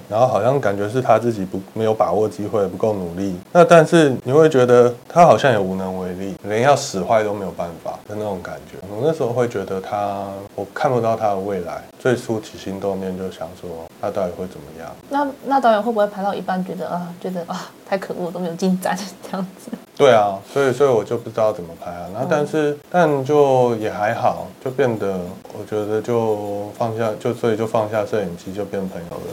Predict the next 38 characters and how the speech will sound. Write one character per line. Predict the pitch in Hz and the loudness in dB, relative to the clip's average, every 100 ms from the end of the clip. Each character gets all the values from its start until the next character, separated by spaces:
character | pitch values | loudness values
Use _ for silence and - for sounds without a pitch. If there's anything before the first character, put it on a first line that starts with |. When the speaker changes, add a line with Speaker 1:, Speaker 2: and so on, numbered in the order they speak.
| - - | -14 -12
Speaker 1:
关 | 87 87 | -10 -8
系， | 87 85 85 | -10 -10 -8
先， | 92 85 87 | -10 -10 -12
先 | 92 87 | -12 -12
走 | - - | -12 -10
走 | - - | -10 -8
看。 | - 117 - - - | -8 -10 -14 -20 -8
Speaker 2:
有 | 247 | -2
点 | 247 254 | -2 -2
感 | - - 240 | -6 -6 -10
慨。 | - 247 233 240 247 - - - - - 539 - 381 359 311 | -8 -6 -6 -6 -8 -10 -10 -12 -8 -4 -4 -6 -12 -10 -10
<laughs> | 294 320 - 302 - - - - - - - | -6 -6 -6 -12 -12 -20 -20 -20 -20 -18 -6
我 | 202 | 0
觉 | |
得 | 220 | 2
导 | 208 190 | 2 2
演 | 180 | 0
就 | 196 | -2
是 | |
一 | 190 | -2
个 | 175 | -4
很， | 185 170 | -4 -6
很 | 180 175 | -4 -6
神 | 180 170 | -4 -6
秘 | 175 185 | -4 -4
抽 | 180 160 | -4 -4
象 | 196 190 | -2 0
的 | 403 640 508 269 - - | 0 -2 -4 -8 -8 -4
人。 | 254 247 - | -2 -4 0
<laughs> | 370 - - - - - - | 0 0 -14 -8 -4 -2 2
我 | |
第 | 370 381 | 4 6
一 | 381 | 10
次， | 427 349 - | 8 8 2
第 | 320 | 6
一 | |
次 | 381 330 | 6 6
去， | 403 381 | 6 4